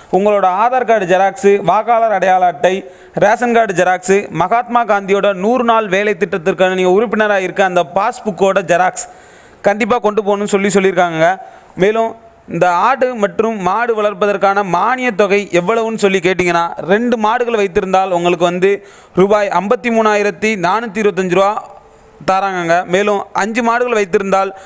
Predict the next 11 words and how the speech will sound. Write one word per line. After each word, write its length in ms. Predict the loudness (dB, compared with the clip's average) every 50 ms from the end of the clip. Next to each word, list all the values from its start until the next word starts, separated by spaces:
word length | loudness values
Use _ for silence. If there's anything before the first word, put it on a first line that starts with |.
| -20 -20 -4 0
ரூபாய் 480 | 2 2 2 2 0 -2 -2 -2 -2
எண்பத்தி 340 | -2 0 -2 -2 0 0 0
ஓராயிரத்தி 500 | 2 2 2 2 2 0 -2 -2 0 0 0 2 2
ஐநூத்தி 260 | 0 0 -2 -2 0 -2
எண்பது 260 | 0 0 0 0 2
ரூபா 260 | 2 2 0 0 -2 -2
வழங்கப்படும்னு 520 | -2 -2 0 0 2 2 2 2 0 0
சொல்லி 180 | -2 0 0 2
சொல்லியிருக்காங்க 460 | 2 2 2 2 2 2 2 2 0
மானியத் 360 | 0 0 0 0 -2 0 0
தொகையா. 340 | 0 2 2 2 2 0 0